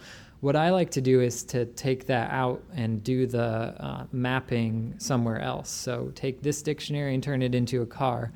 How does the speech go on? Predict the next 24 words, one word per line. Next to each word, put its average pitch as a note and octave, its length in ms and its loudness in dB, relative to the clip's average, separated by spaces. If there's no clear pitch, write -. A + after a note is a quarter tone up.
Um, B2 400 2
and C3+ 180 2
then, B2+ 420 4
um, C3 360 0
either F#3+ 340 8
way, C#3 220 8
it's E3+ 160 2
testable, F#3 520 4
but C#3 140 4
I B2+ 80 4
think C#3 260 0
it's, - 300 0
for - 180 -2
me B2+ 220 6
at C#3+ 100 0
least, D3 240 2
it's - 220 -2
easier C#3 320 4
to A#2 100 0
test, A#2+ 320 0
like, A#2 200 0
this B2 300 -2
mapper A#2+ 800 2
class B2 520 -2